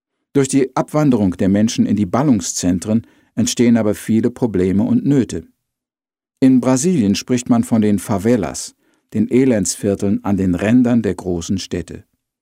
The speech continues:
Die Leute, die dort wohnen, kommen aus dem Innern des Landes in der Hoffnung, Glück und Reichtum in der Stadt zu finden. Sie verlassen ihre Äcker, ihr Vieh, ihre Obstbäume, ihren Lebensbereich, in dem sie ihr Auskommen hatten,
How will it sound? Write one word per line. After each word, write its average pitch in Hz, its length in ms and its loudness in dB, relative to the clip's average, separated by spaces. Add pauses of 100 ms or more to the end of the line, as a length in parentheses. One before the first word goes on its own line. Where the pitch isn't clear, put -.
(720)
Die 135 80 4
Leute, 160 320 4
die 127 120 4
dort 104 280 2
wohnen, 135 380 4
kommen 120 200 2
aus 110 120 -2
dem 113 120 2
Innern 139 280 4
des 139 180 -4
Landes 101 380 0
in 107 80 2
der 110 140 0
Hoffnung, 135 420 2 (280)
Glück 175 320 2
und 95 280 -4
Reichtum 104 640 0
in 92 120 -4
der 104 120 0
Stadt - 280 -6
zu 104 100 -4
finden. 85 500 -4 (560)
Sie 104 160 -8
verlassen 107 420 0
ihre 95 300 -4
Äcker, 120 340 -4 (200)
ihr 87 120 -2
Vieh, 117 460 2 (440)
ihre 127 240 2
Obstbäume, 139 760 2
ihren 95 280 -6
Lebensbereich, 110 840 0
in 104 120 -2
dem 101 180 2
sie 101 140 -4
ihr 87 180 -2
Auskommen 123 500 0
hatten, 110 260 -2